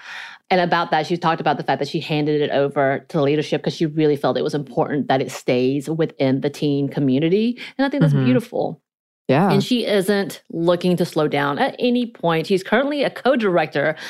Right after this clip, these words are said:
Speaker 1: of the Sexual Violence Prevention Committee at Stanford, um, and has also been working, uh, closely with researchers at the Clayman Institute of Gender Research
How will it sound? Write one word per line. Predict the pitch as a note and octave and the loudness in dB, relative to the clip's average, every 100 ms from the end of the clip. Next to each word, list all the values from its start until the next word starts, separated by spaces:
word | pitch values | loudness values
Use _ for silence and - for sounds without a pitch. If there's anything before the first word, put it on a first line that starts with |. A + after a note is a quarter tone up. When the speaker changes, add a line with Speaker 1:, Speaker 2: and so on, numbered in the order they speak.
| - - | -10 -2
Speaker 1:
of | G3 | 0
the | G3 | 2
Sexual | G#3 G3 G3+ E3 | 0 2 2 2
Violence | D#3+ D#3+ E3 - | 2 2 -2 -4
Prevention | E3+ D#3+ A#3 C4 G3+ | -2 0 2 0 0
Committee | F#3+ D#3 D3+ D#3+ - | 0 0 0 0 0
at | D#3+ - | -2 -2
Stanford, | D3+ D3 C3+ D3 F3+ - - - | -2 0 2 2 0 -4 -12 -4
um, | D#3 D3+ D3+ | 0 0 0
and | D#3 | -2
has | E3 E3 | -2 0
also | F#3+ G3 G#3 | 0 2 2
been | F#3 E3+ | 2 2
working, | E3+ E3 C#3+ | 0 -2 -2
uh, | - C#3+ | -4 0
closely | E3+ D#3+ D#3+ | 0 2 2
with | D#3 D3+ | 2 0
researchers | D#3 A3 A3 F3 F3 D3 D3+ D#3 - - - | 0 0 2 0 0 0 0 -4 -12 -14 -2
at | D#3 | 0
the | D#3+ D3+ - | 0 -2 0
Clayman | F#3 F3 E3+ E3 - | 0 2 2 0 0
Institute | F3+ F3+ - D#3 | 0 0 0 0
of | D3+ | 0
Gender | D3 D#3+ D3+ | 0 0 0
Research | E3 D#4 F4 G#3+ F#3+ | 0 -2 0 0 0